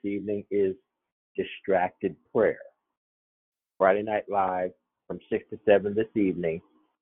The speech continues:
Pacific Standard Time, Distracted prayer is the theme. Secondly, we're encouraging you to partner with Declare Victory in giving in an effort to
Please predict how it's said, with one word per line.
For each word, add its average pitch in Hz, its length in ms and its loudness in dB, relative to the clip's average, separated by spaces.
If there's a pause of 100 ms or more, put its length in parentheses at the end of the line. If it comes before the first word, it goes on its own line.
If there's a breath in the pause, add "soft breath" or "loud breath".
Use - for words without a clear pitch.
(120)
Pacific - 480 -2
Standard 98 380 2
Time, 87 380 0 (520)
Distracted 90 560 2 (100)
prayer 110 460 4 (120)
is 85 200 0
the 110 80 -2 (100)
theme. 78 220 -2 (2250)
Secondly, 113 540 4 (960)
we're 120 200 4
encouraging 131 560 2
you 110 140 -2
to 98 80 0
partner 113 400 2
with 101 200 -2
Declare 95 360 0
Victory 98 500 -2 (440)
in 101 200 -10
giving 117 360 6 (600)
in 98 80 -2
an 95 140 -2
effort 104 320 2
to 95 60 -12